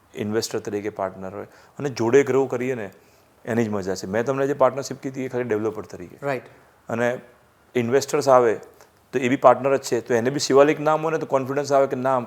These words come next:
Speaker 1: તમારો માલ ફાસ્ટ વેચાઈ જશે. ડેવલપર પાર્ટનર હોય તો એને બી એવું લાગે તમારું નામ હશે ને, તમને વેચવામાં હેલ્પ મળશે. કસ્ટમરને બી એવું લાગે કે શિવાલિક હશે ને, તમને સેટિસ્ફેક્શન મળશે. તો પછી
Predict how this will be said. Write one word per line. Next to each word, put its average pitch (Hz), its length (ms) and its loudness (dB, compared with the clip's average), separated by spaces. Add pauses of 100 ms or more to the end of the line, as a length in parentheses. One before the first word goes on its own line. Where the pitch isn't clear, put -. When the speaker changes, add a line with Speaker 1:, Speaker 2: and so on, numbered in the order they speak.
Speaker 1:
તમારો 123 240 -2
માલ 123 220 0
ફાસ્ટ 113 340 -4
વેચાઈ 95 280 -6
જશે. 90 220 -16 (500)
ડેવલપર 131 400 2
પાર્ટનર 139 320 4
હોય 143 100 -2
તો 139 80 -2
એને 135 140 -2
બી 143 80 -4
એવું 147 120 -2
લાગે 139 140 -2
તમારું 135 320 0
નામ 135 160 -2
હશે 139 140 -8
ને, 135 80 -10
તમને 127 200 -6
વેચવામાં 120 440 -4
હેલ્પ 104 200 -2
મળશે. 101 300 -16 (360)
કસ્ટમરને 147 580 0
બી 139 120 -2
એવું 139 140 0
લાગે 127 180 0
કે 117 60 -12
શિવાલિક 131 380 2
હશે 135 180 -2
ને, 123 160 -6 (380)
તમને 127 160 0
સેટિસ્ફેક્શન 123 640 -2
મળશે. 101 240 -10
તો 123 80 -10
પછી 147 460 -4